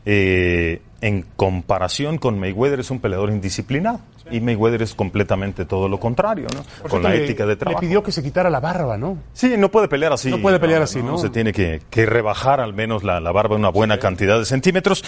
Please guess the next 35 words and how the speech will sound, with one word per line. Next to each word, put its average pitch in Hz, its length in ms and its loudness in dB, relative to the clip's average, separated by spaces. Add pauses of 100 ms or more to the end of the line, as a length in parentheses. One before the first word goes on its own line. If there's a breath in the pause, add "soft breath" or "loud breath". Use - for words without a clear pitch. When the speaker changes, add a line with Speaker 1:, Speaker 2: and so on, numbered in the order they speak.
(260 loud breath)
Speaker 1:
Yo 139 100 4
estoy 180 180 0
con 151 140 2
ustedes, 180 380 0
pienso 151 280 0
que 117 100 2
va 120 100 6
a - 20 4
ganar 113 240 2
Manny 110 200 0
Pacquiao 139 380 2
y 139 40 -2
si 113 100 -4
se 95 140 -2
descuida 113 500 2
por 90 160 0
ahí 101 240 -2
de 104 140 -4
Adrian 110 360 -2
Broner 107 360 0
pudiera 107 480 0
terminar 98 480 0 (240 loud breath)
hasta 107 260 2
noqueado. 165 460 2
Broner 214 420 0
ganó 170 220 -2
su 190 100 -6
título 185 320 -2
mundial 143 320 0
de 156 80 -4
peso 147 240 0
welter 151 300 2
ante 131 200 -2
Paul 160 220 -2
Malignaggi 151 560 -2